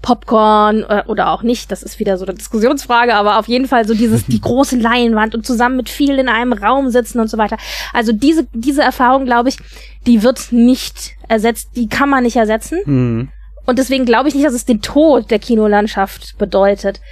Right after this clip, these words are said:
Speaker 1: Aber ich könnte mir durchaus vorstellen, dass es im Endeffekt schon dazu führt, dass vielleicht kleinere Kinos oder auch, äh, Ketten generell zum Teil schließen müssen oder zumachen.
Speaker 2: Mhm.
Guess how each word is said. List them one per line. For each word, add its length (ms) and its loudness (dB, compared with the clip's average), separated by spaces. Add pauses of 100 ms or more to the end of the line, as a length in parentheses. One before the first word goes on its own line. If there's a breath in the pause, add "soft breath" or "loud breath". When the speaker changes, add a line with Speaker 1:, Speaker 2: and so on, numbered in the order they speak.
(760 loud breath)
Speaker 1:
Aber 640 2
ich 160 -6
könnte 220 -2
mir 280 2
durchaus 340 0
vorstellen, 420 0
dass 120 0
es 160 -8
im 80 -4
Endeffekt 420 -6
schon 180 -2
dazu 240 0
führt, 240 -4
dass 160 -4
vielleicht 300 -4
kleinere 580 0
Kinos 520 -2 (400 loud breath)
oder 420 2
auch, 380 0
äh, 180 0
Ketten 380 -2
generell 560 2 (580 soft breath)
zum 200 0
Teil 300 0
schließen 420 -2
müssen 340 -2
oder 200 -2
zumachen. 600 -2
Speaker 2:
Mhm. 280 -2